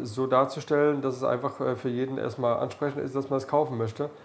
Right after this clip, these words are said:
Aber hier geht's ja um eine ganz andere Situation. Und gerade wenn du in das Abstrakte reingehst, und wir haben gerade gehört, eins bis zwei Jahre später so ein,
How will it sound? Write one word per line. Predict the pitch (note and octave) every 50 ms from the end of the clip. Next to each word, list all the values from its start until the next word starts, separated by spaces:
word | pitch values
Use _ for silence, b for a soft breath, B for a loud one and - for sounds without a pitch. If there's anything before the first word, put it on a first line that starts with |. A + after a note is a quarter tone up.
| B B B B B
Aber | - B2 A#2+ A#2+
hier | A#2+ C3+ C3
geht's | C#3+ C#3 C#3 -
ja | D3+ C#3 C#3
um | C3 C3 B2+
eine | B2 B2
ganz | C3 B2+ C3 -
andere | C#3 C3+ C3 C3 B2
Situation. | A#2 B2+ C3 B2 B2 B2 - - F3+ E3 C3+ A2+ A2 A2+
Und | A2+ G#2+
gerade | - A#2+ A#2 A#2
wenn | A#2+ B2 B2 -
du | B2
in | A#2+
das | A#2 G#2+ A2+
Abstrakte | A#2+ A2 - - - B2+ A2+ - - C3+ D3
reingehst, | C#3+ D3+ D3+ D3 D3+ E3 F3 E3+ - B B B B B B B B B
und | B2+ A#2+ A#2+ A#2 C3 - - D#3
wir | C3 A#2+ B2 B2+ - - - -
haben | - A#2+ B2 B2+ C3 A#2+
gerade | - C3 B2+ B2+ -
gehört, | - B2 B2+ C3 C3 - -
eins | B2+ C3 C3+ C3+ C3+ - -
bis | - B2+ B2 - - -
zwei | - - B2 A#2 A#2
Jahre | A#2 A2+ A2+ A2+ A#2
später | - - - - C3+ D3 C#3+ - D3+ D3 C#3+ B2+
so | B2+ B2 A#2+
ein, | B2 A#2+ A#2+